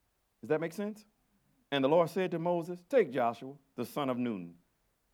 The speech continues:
with you, a man in whom is the Spirit, and lay your hand on him." I'm gonna stop right there. So in other words, God spoke to Moses before he died. He said, "You have been a shepherd,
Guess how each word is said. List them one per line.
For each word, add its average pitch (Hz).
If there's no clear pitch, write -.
with 135
you, 107
a 113
man 151
in 117
whom 147
is 113
the 90
Spirit, 117
and 120
lay 175
your 151
hand 131
on 117
him." 107
I'm 95
gonna 104
stop 156
right 127
there. 110
So 175
in 160
other 226
words, 135
God 202
spoke 185
to 151
Moses 156
before 131
he 123
died. 101
He 147
said, 127
"You 196
have 131
been 180
a 110
shepherd, 95